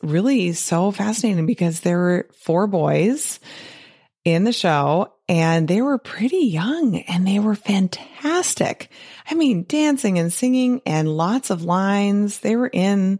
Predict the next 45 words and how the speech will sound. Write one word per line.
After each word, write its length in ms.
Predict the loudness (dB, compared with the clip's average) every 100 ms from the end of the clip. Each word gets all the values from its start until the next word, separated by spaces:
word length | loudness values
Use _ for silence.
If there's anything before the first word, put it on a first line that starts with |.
| -6 _
the 80 | -6
show 720 | -4 0 2 2 0 -2 -8 _
for 220 | -4 -2
a 60 | -2
lot 460 | -2 0 0 0 -2
of 140 | -4
the 60 | -2
time. 460 | 0 0 0 -2 -4 -20 -20 -20 -4
I 160 | 0 0
was 120 | 0
so 220 | 0 0
impressed 340 | 0 0 -2
with 120 | -2 -2
those 180 | -2
<laughs> 0 |
kids. 460 | 0 0 2 0 -4
I 60 | 0
was 180 | 0 0
like, 320 | 0 0 -2
"Wow," 840 | -4 0 0 0 0 2 2 0 -4 -14 -18 -18 -14 -2
to 100 | 0
be 100 | 2
able 200 | 0 0
to 100 | 2
do 180 | 2 2
that 340 | 2 0 0
night 240 | 0 2
after 220 | 0 0 0
night. 320 | 2 0 0
They 80 | -2
were 260 | -2 -4 _
fantastic. 680 | -2 0 0 -2 -2 -4
But 280 | -2 -4 0
let 100 | 0
me 80 | 0
tell 180 | 0 0
you 80 | 0
what 120 | 0
the 60 |
best 220 | -2 -2 -2
part 380 | 0 0 -2 _ _ _ _ _
of 320 | -2 0 -2
the 80 | -4
show 240 | -2 0 0
was. 380 | 0 -2 -6